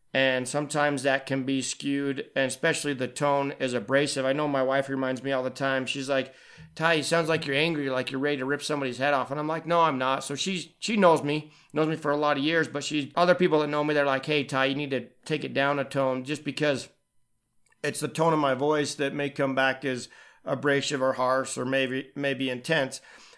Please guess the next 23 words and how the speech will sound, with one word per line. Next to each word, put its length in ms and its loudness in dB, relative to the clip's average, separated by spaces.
But 560 2
what 160 6
I 40 6
want 200 6
to 60 4
talk 100 4
about 200 4
intensity 680 2
is 160 -2
it's 220 0
important 560 4
to 80 2
have 200 2
some 280 2
kind 280 2
of 140 0
intensity 880 -2
and 200 2
some 200 -2
sense 260 2
of 140 -2
urgency. 840 0
And 440 4